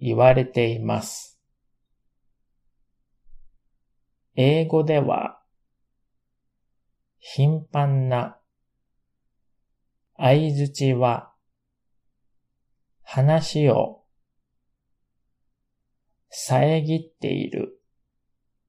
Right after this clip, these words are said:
と感じる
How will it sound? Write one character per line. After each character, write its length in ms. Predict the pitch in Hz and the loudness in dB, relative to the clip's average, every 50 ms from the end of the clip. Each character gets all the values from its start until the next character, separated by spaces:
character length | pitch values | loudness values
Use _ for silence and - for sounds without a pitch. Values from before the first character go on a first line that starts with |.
| _ _ _ _ _ _ _ _ _ _ _ _ _ _ _ _ _ _ _ _ _ _ _ | _ _ _ _ _ _ _ _ _ _ _ _ _ _ _ _ _ _ _ _ _ _ _
と 360 | - - 131 - - - - _ | -4 -2 -2 -2 -2 -4 -10 _
感 360 | - - 123 117 127 135 135 127 | -8 -4 -2 0 2 2 2 0
じ 200 | 127 131 131 120 | 0 0 0 0
る 320 | 120 113 113 120 - - | 0 0 -2 -2 -4 -10